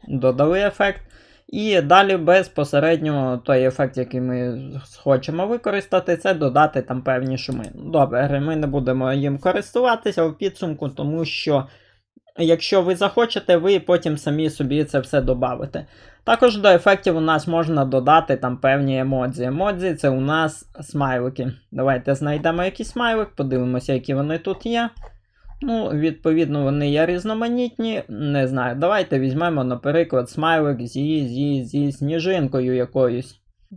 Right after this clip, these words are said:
М, давайте з планетою візьмемо, ось він. Для того, щоб додати смайлик, його просто перетягуємо і безпосередньо ми можемо його розмістити на весь екран.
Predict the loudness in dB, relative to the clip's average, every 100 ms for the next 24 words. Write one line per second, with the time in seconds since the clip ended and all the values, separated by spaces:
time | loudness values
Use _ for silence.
0 | -20 -14 -8 -6 -6 -10 -12 -10 -12 -14
1 | _ -4 4 4 4 -2 -2 -2 -2 -4
2 | -8 -10 -10 -10 -12 -10 -10 -10 -12 -14
3 | -14 _ _ _ -2 0 4 4 4 2
4 | 4 4 4 4 0 0 0 0 -2 0
5 | 2 2 2 2 2 2 -2 0 -2 0
6 | 2 2 2 0 -2 -2 -4 -2 0 0
7 | -2 0 2 2 2 0 0 0 0 0
8 | 0 0 0 2 2 0 0 2 2 2
9 | -2 -4 -2 -2 0 0 0 0 0 0
10 | 0 0 0 0 0 -4 -2 -4 -4